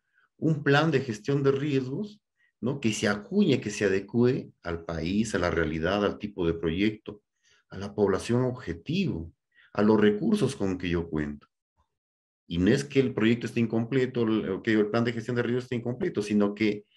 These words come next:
esa es la visión que todos los profesionales en el tema de gestión de riesgos debemos aba-, aba-, abanderar, ¿no? ¿Qué insumos de esta parte necesito? ¿Cuál se adapta más a la, mi realidad?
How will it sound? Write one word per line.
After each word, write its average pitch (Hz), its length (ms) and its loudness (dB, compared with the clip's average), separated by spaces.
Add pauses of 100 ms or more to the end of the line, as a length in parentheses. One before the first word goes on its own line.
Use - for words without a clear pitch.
(160)
esa 208 260 4
es 160 60 -2
la 110 140 4
visión 147 600 -2
que 110 120 -6
todos 196 340 -2
los 175 100 2
profesionales 123 1040 -2 (140)
en 101 100 -2
el 98 140 -2
tema 143 260 0
de 117 80 2
gestión 113 400 -2
de 135 80 6
riesgos 127 600 0 (440)
debemos 113 400 2
aba-, 85 400 -6
aba-, 78 440 -8
abanderar, 78 760 -2
¿no? 160 240 -4 (1160)
¿Qué 107 240 -6
insumos 202 460 8
de 175 60 4
esta 175 220 0
parte 196 240 2
necesito? 160 580 -2
¿Cuál 185 180 0
se 185 80 0
adapta 170 340 0
más 170 240 2
a 147 80 0
la, 135 100 2
mi 131 100 2
realidad? 139 540 2